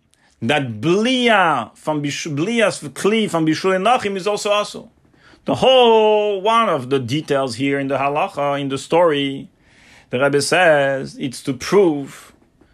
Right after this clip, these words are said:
The Rebbe said we will have a proof to the shittas of Roiva Poskim. The what? That the blias kli mi Bishul Yakum is also also. Well, if we don't know it's an esrog, we would have to assume it's shamnunis. If it's shamnunis, then it's not balua.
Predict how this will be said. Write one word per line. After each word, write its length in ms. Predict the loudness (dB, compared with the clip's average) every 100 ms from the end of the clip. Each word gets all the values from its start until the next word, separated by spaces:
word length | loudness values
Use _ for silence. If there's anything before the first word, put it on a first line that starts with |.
| -8
The 60 | -2
Rebbe 140 | -2
said 220 | 2 2
we 100 | 2
will 140 | 0 2
have 220 | 2 0
a 60 | -2
proof 400 | 0 0 0 -2
to 80 | -4
the 80 |
shittas 360 | -4 -4 -4 0
of 120 | 0
Roiva 280 | 2 2 2
Poskim. 360 | 0 -2 -4 -16 _ _ _ _ _ _ -20 -20 -20 -20 -20 _ _ _ _
The 140 | 0 4
what? 320 | 4 4 2
That 120 | 0
the 100 | -2
blias 520 | -2 -2 2 2 0
kli 300 | -2 -2 -2
mi 100 | -4
Bishul 380 | -6 -8 -6 0
Yakum 380 | 2 2 0 -4
is 100 | -2
also 300 | -2 0 2
also. 800 | 4 2 -4 -6 -6 -8 -12 -18 _ _ _ _ _ 0
Well, 200 | 2 2
if 560 | 2 4 4 2 -2
we 120 | -4 -2
don't 180 | 0
know 60 | 0
it's 200 | -2 -2
an 80 | -2
esrog, 680 | 0 0 -2 -2 0 -2 -2
we 80 | -2
would 140 | 0
have 160 | 0 0
to 100 | -4
assume 240 | -2 -6
it's 100 | -4
shamnunis. 560 | -2 -2 -2 -6 -10 -8
If 180 | -8 -6
it's 160 | -8
shamnunis, 800 | -4 -2 -2 -4 -4 -6 -6 -6
then 140 | -4 -4
it's 120 | -2
not 140 | -2
balua. 460 | 0 4 4 2 0